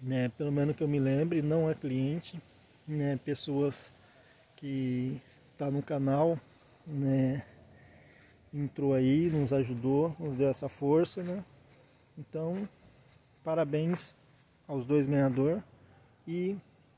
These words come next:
pra quem não ganhou, não perca a esperança. E até o dia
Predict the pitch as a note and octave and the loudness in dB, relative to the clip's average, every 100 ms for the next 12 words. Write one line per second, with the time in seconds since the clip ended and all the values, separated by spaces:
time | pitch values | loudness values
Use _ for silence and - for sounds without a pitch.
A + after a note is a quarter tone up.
0 | _ _ _ _ - D3+ - D#3 D#3 E3 | _ _ _ _ -8 -6 -4 -2 2 4
1 | F3 E3+ F3+ G3+ - F#3+ F3 F3 E3 D#3+ | 4 6 6 4 -2 -2 0 2 0 0
2 | D#3+ - E3 D#3 F3 F#3+ - G#3+ - - | -4 -2 0 2 2 0 -2 -8 -10 -20
3 | - - - F#3+ G3+ A#3+ - _ - - | -20 -20 -4 0 2 0 -6 _ -20 -10
4 | E3+ D#3+ - F3+ F#3+ E3 D#3 G#3 | -6 -6 0 2 4 2 8 8